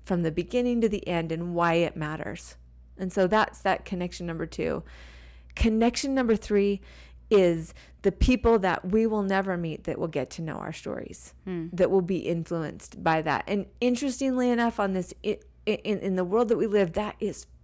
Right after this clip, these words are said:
Speaker 1: further reaching than I think you or I would have ever even speculated about
Speaker 2: I totally
Speaker 1: twenty-one
Speaker 2: agree.
Speaker 1: years ago.
Speaker 2: Totally agree with you.
Speaker 1: That there's somebody in the Philippines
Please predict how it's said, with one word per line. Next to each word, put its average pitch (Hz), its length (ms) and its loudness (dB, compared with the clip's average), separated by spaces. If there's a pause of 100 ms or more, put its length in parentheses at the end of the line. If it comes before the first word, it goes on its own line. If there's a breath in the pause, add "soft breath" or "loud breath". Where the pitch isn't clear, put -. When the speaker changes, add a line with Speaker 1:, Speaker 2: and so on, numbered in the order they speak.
(160)
Speaker 1:
further 254 340 4
reaching 226 340 2
than 196 140 0
I - 120 0
think 180 300 -4
you 226 380 -2
or - 260 0 (180)
I 196 240 0 (240 loud breath)
would 208 140 8
have 208 160 2 (520)
ever 214 380 4
even 196 440 -2
speculated 170 800 -6
about - 500 -4
Speaker 2:
I 170 60 -10
totally 170 320 -10
Speaker 1:
twenty-one 202 400 2
Speaker 2:
agree. 175 140 -2
Speaker 1:
years 156 240 -4
ago. - 120 -10 (140)
Speaker 2:
Totally 180 380 -6
agree 160 220 -10
with 147 160 -14
you. 143 160 -16 (240)
Speaker 1:
That 208 200 0
there's 226 220 6
somebody 214 680 2 (800 loud breath)
in 240 140 4
the 240 60 2
Philippines 208 720 -2